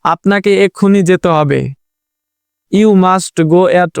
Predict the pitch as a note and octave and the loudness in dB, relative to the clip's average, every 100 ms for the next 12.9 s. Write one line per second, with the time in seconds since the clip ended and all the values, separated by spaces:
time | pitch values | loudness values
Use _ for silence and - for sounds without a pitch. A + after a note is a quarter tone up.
0 | D#3+ D#3 D3 G3 - _ _ _ _ _ | -2 0 -2 -4 -14 _ _ _ _ _
1 | _ _ - F#3+ A3 F#3+ F#3+ G3 - - | _ _ -4 0 2 2 2 -2 -4 -4
2 | D#3 F3+ F#3 F3+ - - D#3+ D#3+ D3+ - | 0 2 2 0 -2 -4 -2 0 -2 -4
3 | - - _ _ - F#3 - E3 F3+ - | -16 -20 _ _ -2 -2 0 -2 -2 -6
4 | _ D#3+ E3+ F#3+ F#3 F#3 F#3 - F#3+ F#3 | _ -6 -2 -2 0 -2 -2 0 0 0
5 | E3 D3 D#3+ D3 B2+ B2 - _ _ _ | -2 -2 -2 -2 -4 -8 -14 _ _ _
6 | _ _ _ _ _ _ _ _ _ F3+ | _ _ _ _ _ _ _ _ _ 0
7 | G3 G#3 G#3+ F#3+ E3+ G3 G3 G3+ - G#3+ | 0 0 -2 -2 -2 -2 -2 -4 -2 -4
8 | G3+ G3 E3+ E3 E3 _ _ _ - G3 | 0 0 2 0 -4 _ _ _ -4 0
9 | G3 G3 G3 E3 - F3 F#3 G#3 A3+ _ | 2 2 2 0 0 2 2 2 0 _
10 | _ _ _ _ _ - G#3 G#3+ G#3 G3+ | _ _ _ _ _ -4 -2 2 2 2
11 | E3 - F3 F3+ G3+ A3 A3 _ - F#3 | 0 -2 0 2 2 0 -2 _ -6 -4
12 | G#3 - D#3+ F3 _ _ _ - F#3 | -2 -2 0 -2 _ _ _ -2 0